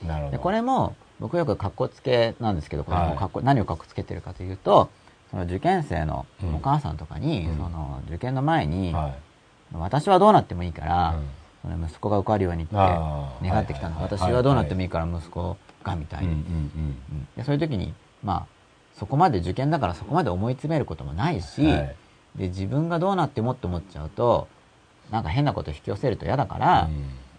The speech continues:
Speaker 1: うん。
Speaker 2: わざわざ自分がどうなってもじゃなくて、
Speaker 1: うん。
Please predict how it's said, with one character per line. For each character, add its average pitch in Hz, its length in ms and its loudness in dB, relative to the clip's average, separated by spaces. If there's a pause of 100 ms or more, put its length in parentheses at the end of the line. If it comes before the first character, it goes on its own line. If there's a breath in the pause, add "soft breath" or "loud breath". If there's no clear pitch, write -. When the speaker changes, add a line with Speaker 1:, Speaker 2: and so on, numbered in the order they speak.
Speaker 1:
う - 20 -6
ん。 - 20 -2
Speaker 2:
わ 104 80 -2
ざ 151 100 4
わ 196 60 4
ざ 98 120 0
自 90 180 -2
分 190 280 0
が 196 80 2
ど 202 140 2
う 190 40 2
な 151 80 2
っ - 40 -2
て - 160 -8
も 87 240 -2 (420)
じ - 80 -6
ゃ 95 40 -2
な 147 120 4
く - 100 -8
て、 101 360 2
Speaker 1:
う - 20 -2
ん。 71 100 -4